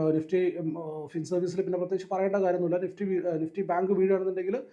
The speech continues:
ഇവനും എന്തായാലും വേറൊരു ഓപ്ഷൻ അവിടെ ഇല്ല എന്നുള്ളതാണ്. So നമുക്ക് എന്തായാലും ഡെ-, ആ, നമ്മൾ ഡെയിലി അനാലിസിസിലേക്ക് പോകാം. എങ്ങനെയായിരിക്കണം നാളത്തേക്കുള്ള നമ്മുടെ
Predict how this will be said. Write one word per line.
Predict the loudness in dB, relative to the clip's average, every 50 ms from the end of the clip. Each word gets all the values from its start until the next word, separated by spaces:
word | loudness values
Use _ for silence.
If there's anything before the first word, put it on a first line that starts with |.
| -20 -20 -20 _ _ _ _
ഇവനും | -6 0 2 2 2 2 2 2 2
എന്തായാലും | 2 4 4 4 6 6 6 6 6 6
വേറൊരു | 4 4 4 6 6
ഓപ്ഷൻ | 6 4 4 2 -2 -4 -2 -2
അവിടെ | 0 0 0
ഇല്ല | -2 -2 -2 -2 0 2 4 4 4 2
എന്നുള്ളതാണ്. | -2 -6 -10 -14 -16 -18 -20 -20 _ _ _ _ _ _ -4
So | -2 0
നമുക്ക് | 0 2 2 2
എന്തായാലും | 2 4 6 6 6 4 4 2
ഡെ-, | 2 2 4 4 2 2 0 -4 -10 -6 -2 0
ആ, | 0 2 2 0 0
നമ്മൾ | 2 2 2
ഡെയിലി | 2 4 6 8 8
അനാലിസിസിലേക്ക് | 8 8 6 4 4 2 0 0 0 0 0
പോകാം. | 0 0 0 2 2 2
എങ്ങനെയായിരിക്കണം | 2 4 4 4 4 2 2 0 0 0 0 0
നാളത്തേക്കുള്ള | 0 0 0 -2 -2 -4 -2 -2 0 0
നമ്മുടെ | 0 0 0 0 -2